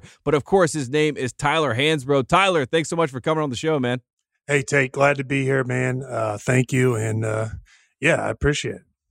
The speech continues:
Speaker 1: Yeah, I gotta ask because I, I saw the headline. It was Tyler Hansbrough is gonna be in this Hall of Fame class, and obviously you get all the flashbacks. That was,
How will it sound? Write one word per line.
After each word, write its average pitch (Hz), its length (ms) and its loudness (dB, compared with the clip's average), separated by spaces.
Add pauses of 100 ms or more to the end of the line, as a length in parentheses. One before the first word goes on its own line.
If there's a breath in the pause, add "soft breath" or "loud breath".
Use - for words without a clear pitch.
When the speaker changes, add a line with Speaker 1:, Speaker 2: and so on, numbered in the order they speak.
(160)
Speaker 1:
Yeah, 135 240 2
I 120 60 4
gotta 170 220 2
ask 143 400 0
because 117 340 -2
I, 120 220 -2
I 104 40 -2
saw 151 240 2
the 135 120 0
headline. 127 560 0
It 101 100 0
was 92 260 -4 (240 soft breath)
Tyler 123 360 2
Hansbrough 123 560 0
is 101 80 -4
gonna 110 180 0
be 110 380 2
in 110 160 0
this 104 140 0
Hall 107 240 2
of 95 80 -4
Fame 104 260 -2
class, 104 400 0
and 104 80 -2
obviously 101 320 -2
you 92 80 0
get 104 100 2
all 101 140 4
the 92 80 -2
flashbacks. 104 680 0
That 110 180 0
was, 104 200 -4